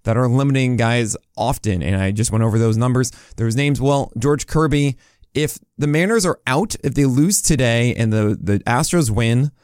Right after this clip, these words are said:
then George Kirby likely doesn't go tomorrow 'cause they won't wanna push him an extra game, right? It's a big game today to determine that one. Um, Bailey Ober might be limited by the Twins, uh, but then again, he's on the rotation for the playoffs, but he might be limited.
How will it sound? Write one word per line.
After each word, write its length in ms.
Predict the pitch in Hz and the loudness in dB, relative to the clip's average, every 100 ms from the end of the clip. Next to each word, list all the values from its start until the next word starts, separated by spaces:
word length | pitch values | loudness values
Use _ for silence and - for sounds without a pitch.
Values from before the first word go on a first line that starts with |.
| _ _ _ | _ _ _
then 460 | 104 117 117 120 113 | -4 0 0 0 0
George 240 | 139 160 | 0 -2
Kirby 200 | - 196 | 0 0
likely 320 | 151 156 190 170 | 2 0 0 -2
doesn't 320 | 160 156 123 | 0 0 2
go 180 | 131 139 | 2 2
tomorrow 400 | 117 113 113 104 | 2 2 0 0
'cause 160 | 101 | 0
they 80 | 107 | 0
won't 220 | 104 104 | 0 0
wanna 180 | 117 110 | 0 0
push 240 | - 110 | 0 0
him 80 | 107 | -4
an 80 | 98 | -4
extra 340 | 92 - 92 | -4 -6 -8
game, 320 | 90 67 - _ _ _ - | -6 -8 -12 _ _ _ -8
right? 320 | 92 104 - - _ _ | -4 -2 -4 -8 _ _
It's 80 | - | -10
a 40 | |
big 340 | 104 147 165 139 | -4 0 0 0
game 260 | 147 143 | 0 0
today 300 | 127 131 127 | 0 2 2
to 100 | 113 | 0
determine 600 | 104 - 90 - 117 104 | -4 -8 -4 0 0 0
that 220 | 101 104 | 0 -2
one. 300 | - 82 113 - - _ - | -4 -2 -2 -4 -14 _ -8
Um, 220 | - 101 107 | -2 0 2
Bailey 260 | 143 147 | 2 2
Ober 220 | 147 131 117 - - | 2 0 -4 -8 -6
might 200 | 156 151 | -4 0
be 120 | 143 | 0
limited 500 | 131 151 151 143 113 | 2 2 2 2 0
by 160 | 120 | 0
the 120 | 120 110 | 0 2
Twins, 640 | - 117 101 98 - - | 2 2 2 0 -2 -2
uh, 160 | 101 95 | 0 0
but 140 | 98 | 0
then 100 | 123 | 0
again, 140 | 123 120 | 2 0
he's 120 | 107 | 0
on 100 | 104 | -2
the 60 | 101 | -4
rotation 760 | 110 202 214 - 190 185 185 | -2 0 0 0 0 0 -2
for 160 | - 165 | -4 -2
the 60 | |
playoffs, 380 | - 165 160 - | 0 0 0 -2
but 200 | 143 95 | -4 -2
he 100 | 127 | 0
might 160 | 131 131 | 0 2
be 80 | 110 | 0
limited. 380 | 92 87 95 | 0 0 -2